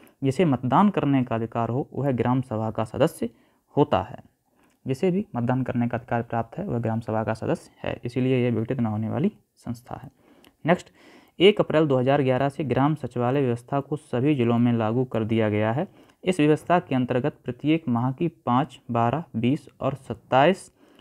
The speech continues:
तारीख को ग्राम पंचायत पर ग्राम पंचायत स्तरीय सभी विभागों के कर्मचारी उपस्थित रहकर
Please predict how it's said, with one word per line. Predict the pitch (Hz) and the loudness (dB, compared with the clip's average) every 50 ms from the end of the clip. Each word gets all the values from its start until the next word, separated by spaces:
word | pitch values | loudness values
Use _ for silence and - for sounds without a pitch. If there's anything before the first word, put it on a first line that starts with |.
| _ _ _ _ - | _ _ _ _ -2
तारीख | 123 127 131 139 190 208 202 | 0 2 4 4 4 2 2
को | - - - 113 127 151 - _ _ _ _ _ _ _ _ _ - - | 0 -4 -4 -2 -2 -4 -8 _ _ _ _ _ _ _ _ _ -4 0
ग्राम | 123 135 160 190 | 2 2 2 2
पंचायत | 185 - 143 139 127 - 131 139 135 - | 0 0 -2 -2 0 0 0 0 0 -2
पर | - 127 143 143 | -4 -6 -6 -4
ग्राम | 123 - 120 131 147 160 | -4 -4 -2 0 -2 -2
पंचायत | 156 - 123 120 120 123 131 131 135 - - - | -2 -2 -2 -2 -2 0 0 -2 -2 -2 -6 -10
स्तरीय | 127 - _ - 120 131 151 156 | -12 -10 _ -4 -2 -2 -2 -4
सभी | - - - 123 135 165 | -6 -4 -2 0 2 2
विभागों | 165 139 120 117 117 117 120 139 143 147 | 2 2 0 0 0 -2 -2 0 -2 -2
के | - 139 | -2 -4
कर्मचारी | 127 - 127 123 131 127 - 131 123 131 139 135 | -4 -4 -4 -2 -2 -2 -2 -2 -2 0 -2 -2
उपस्थित | 135 127 117 - - 135 - 113 | -2 -4 -6 -6 -6 -8 -8 -6
रहकर | - 113 113 110 - 143 147 | -6 -8 -10 -8 -6 -8 -8